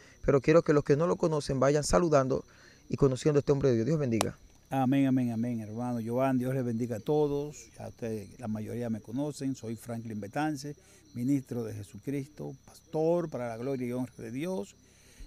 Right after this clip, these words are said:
Speaker 2: Estamos acá, como hemos venido diciendo, en San José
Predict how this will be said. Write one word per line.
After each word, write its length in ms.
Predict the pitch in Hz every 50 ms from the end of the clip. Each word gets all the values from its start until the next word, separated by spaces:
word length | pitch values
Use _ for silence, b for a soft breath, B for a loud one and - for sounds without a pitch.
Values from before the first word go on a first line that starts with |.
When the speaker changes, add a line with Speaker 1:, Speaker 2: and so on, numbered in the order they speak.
| b b
Speaker 2:
Estamos 680 | - - - 143 147 151 147 147 139 127 - - - - _ -
acá, 720 | 127 117 - - 156 156 160 165 160 156 143 135 117 - _ b b b b b b b b b b b b
como 300 | _ - 127 131 147 151
hemos 200 | 156 151 147 139
venido 300 | 135 139 139 143 143 139
diciendo, 760 | 127 127 117 - - 151 147 147 143 135 127 135 135 135 127 127
en 420 | 123 123 123 120 117 113 110 107 -
San 320 | - - 131 123 120 117
José 680 | 104 110 113 104 - - 156 151 160 160 160 160 156